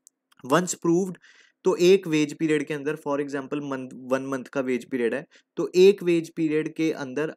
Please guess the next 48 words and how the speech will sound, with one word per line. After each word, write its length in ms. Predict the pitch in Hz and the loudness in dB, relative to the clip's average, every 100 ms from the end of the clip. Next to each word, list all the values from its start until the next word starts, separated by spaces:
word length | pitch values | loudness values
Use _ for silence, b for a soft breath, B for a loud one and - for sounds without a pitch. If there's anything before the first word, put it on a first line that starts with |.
| - | -4
आप, 300 | 131 160 - - - - | 0 0 -2 -10 -14 -8
अ, 80 | 143 | -6
जो 180 | 135 151 | -4 -4
टोटल 440 | - 143 139 175 | 0 0 0 -2
वेजेस 340 | 151 117 123 | -2 -4 -4
है 160 | 127 151 - | -4 -4 -8
उसका 300 | 143 - 170 | -12 -6 -8
थ्री 340 | 170 - 165 | -8 -6 -6
परसेंट 440 | 160 160 - 151 143 | -4 -6 -6 -10 -6
से 100 | 151 | -6
ऊपर 240 | 143 139 | -4 -6
फाइन 260 | 135 127 104 | -6 -6 -6
नहीं 140 | 117 | -4
लगा 200 | 127 113 | -2 -2
सकते। 380 | 104 101 - 90 | -4 -8 -10 -8
यानी 280 | 120 120 131 | -8 -8 -8
कि 80 | 147 | -6
अगर 200 | 151 151 | -4 -4
किसी 260 | 151 139 | -8 -10
की 100 | 156 | -8
सौ 260 | 165 - 131 | -8 -4 -4
रुपये 220 | 139 156 | -4 -6
की 120 | 147 | -6
वेज 240 | 156 127 107 | -4 -4 -4
है 80 | 110 | -6
ना, 160 | 147 156 B B B | -8 -14 B B B
तो 120 | 170 | -4
एक 240 | 143 160 165 | 0 0 -2
महीने 260 | 160 151 | -8 -6
में 120 | 156 | -6
आप 140 | 165 160 | -6 -6
उसके 240 | 147 - | -8 -6
ऊपर 180 | 156 156 | -4 -4
सिर्फ 240 | 156 170 175 - | -6 -8 -10 -8
तीन 220 | 156 156 | -6 -4
रुपये 260 | 156 147 151 | -6 -4 -4
तक 160 | 147 - | -6 -6
का 100 | 135 | -4
ही 160 | 139 135 | -2 -4
फाइन 340 | - 127 123 | -6 -8 -4
लगा 240 | 120 107 | -2 -2
सकते 340 | 92 101 - 113 | -4 -8 -8 -6
हो, 180 | 95 - b _ | -6 -8 b _
ठीक 160 | 156 151 | -8 -4
है। 120 | 160 B B - | -4 B B -4
और 320 | 143 165 160 - | 0 0 -2 -10
दूसरी 340 | 147 143 170 | -6 -4 -2
बात, 260 | 175 185 | -2 -4